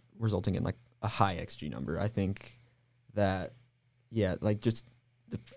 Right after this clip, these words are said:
pure number of shots just on, like, I think there was four on target, um, but just the pure number of shots in general. They had a lot in the box. I think it was, they hit ten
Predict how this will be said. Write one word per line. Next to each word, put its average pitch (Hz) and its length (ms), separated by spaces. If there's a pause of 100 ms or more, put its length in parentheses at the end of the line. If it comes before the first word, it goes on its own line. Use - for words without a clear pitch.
(160)
pure 127 280
number 98 400
of 90 100
shots - 480
just - 360 (240)
on, 101 360 (140)
like, - 200
I - 20
think 170 120
there 165 40
was 135 80
four 101 300
on 90 160
target, 92 400 (720)
um, 98 340
but 87 140
just - 260
the 110 100 (120)
pure 147 160
number 127 160
of 101 80
shots 101 360
in 95 120
general. 95 320
They 101 80
had 135 100
a 135 40
lot 117 200
in 101 160
the 92 60
box. - 380
I 104 40
think 104 140
it 101 40
was, 95 120
they - 160
hit 113 160
ten 98 460